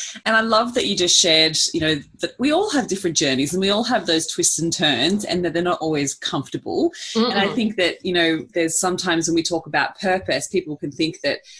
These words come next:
Speaker 1: "Oh, once I find my purpose and everything will be amazing," or, "What, it's just that I've gotta find my purpose and then I'll be happy."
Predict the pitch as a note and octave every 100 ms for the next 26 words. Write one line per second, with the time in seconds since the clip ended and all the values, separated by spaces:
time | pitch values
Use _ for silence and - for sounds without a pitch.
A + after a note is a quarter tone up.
0 | - - F3 F#3 - G3 F#3+ F3 E3 E3
1 | D#3 - E3 E3 D3+ - D#3 D3+ D3+ D3
2 | D3 D3+ D3 C#3 C3+ C#3+ C3 G2+ F#2 C3
3 | C3 C3 - - - E3 F3 F#3 F#3 -
4 | F#3 - E3+ E3+ - F#3 - - F3 F#3+
5 | F#3 E3+ - E3 D#3 D#3+ D#3 D#3 D3+ C#3+
6 | C3+ C#3+ C#3 - E3+